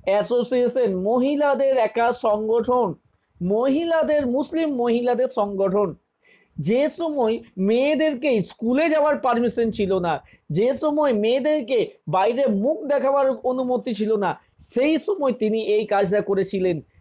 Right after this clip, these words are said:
তিনি মুসলিমদের জন্য, মুসলিম মহিলাদের জন্য তিনি কি করেছিলেন? তিনি একটা সংগঠন তৈরি করেছিলেন।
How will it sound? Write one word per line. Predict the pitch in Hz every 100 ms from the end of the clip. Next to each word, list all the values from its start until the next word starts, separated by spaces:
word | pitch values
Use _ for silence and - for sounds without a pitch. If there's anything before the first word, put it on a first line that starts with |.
| _
তিনি | 269 277 311
মুসলিমদের | 220 226 226 294 320 302 294 208
জন্য, | 214 214 196
মুসলিম | 202 233 294 302 254
মহিলাদের | 208 233 339 320 233 220
জন্য | 180 208 196 165 - _ -
তিনি | 202 214
কি | 190
করেছিলেন? | 190 214 220 214 220 262 240 _ -
তিনি | 208 214
একটা | 196 220
সংগঠন | - 190 202 202 226 226 220
তৈরি | 202 196
করেছিলেন। | 208 196 196 208 220 233 190